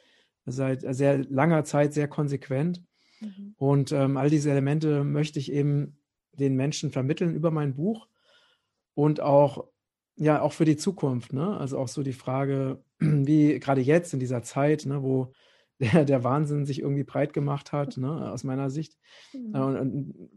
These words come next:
Speaker 1: vieles von dem, was passiert, also nichts mehr mit menschlicher Logik oder normalem, natürlichem Sachverstand zu tun hat.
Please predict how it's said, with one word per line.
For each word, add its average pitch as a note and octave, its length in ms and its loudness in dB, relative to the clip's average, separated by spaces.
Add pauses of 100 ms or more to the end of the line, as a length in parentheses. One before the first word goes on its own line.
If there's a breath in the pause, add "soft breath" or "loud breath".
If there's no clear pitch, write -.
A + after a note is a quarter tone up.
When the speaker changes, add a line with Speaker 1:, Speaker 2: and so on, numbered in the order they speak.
(360)
Speaker 1:
vieles D#3+ 200 0
von D3+ 120 0
dem, D3+ 140 2
was C#3 140 -2
passiert, D3+ 360 -2
also C#3 200 -2
nichts D3+ 240 -4
mehr D#3 100 0
mit C#3 160 -4
menschlicher D3 440 0
Logik D#3 480 2
oder C3+ 380 0
normalem, C#3 880 -4 (420)
natürlichem D3+ 440 2
Sachverstand D3 560 -2
zu C3+ 100 -16
tun F#3 300 -2
hat. D3 280 -4